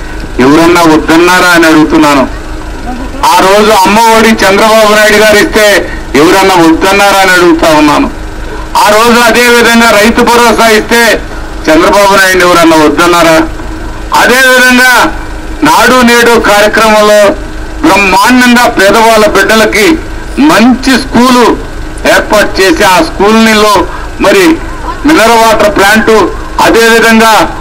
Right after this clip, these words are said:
మంచి టేబుల్స్, మంచి కూర్చునేదానికి అన్ని వనరులు ఇచ్చి, కంప్యూటర్స్ ఇచ్చి, ఇవాళ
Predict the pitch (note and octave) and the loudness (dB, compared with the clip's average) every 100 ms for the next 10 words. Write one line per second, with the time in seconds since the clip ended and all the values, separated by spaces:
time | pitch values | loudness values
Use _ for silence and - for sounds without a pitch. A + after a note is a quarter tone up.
0 | - - D#3+ G#3+ A#3 B3+ A3+ G#3+ A3+ A3+ | -10 -4 0 2 0 0 -2 0 0 2
1 | A#3 G#3+ A3+ A3 F3+ - - - E3+ G3+ | 0 0 0 2 0 -6 -12 -4 0 2
2 | A3 - A#3+ F3+ - - - G3 A3+ A#3 | 0 0 0 0 -2 -8 -4 -2 0 0
3 | G#3+ G#3+ G#3 G3+ F#3 G#3+ A3+ F3+ G#3 A3 | 2 2 0 0 0 0 2 2 2 2
4 | A3 A3 A#3 G#3+ E3+ - - - - - | 0 0 0 0 0 -2 -10 -12 -10 -4
5 | - D#3+ F#3 F#3+ - D#3 - - E3 C#3+ | 0 0 0 0 0 -2 -4 -2 0 0
6 | - - - C3 C3 D3 | -4 -10 -6 -2 0 2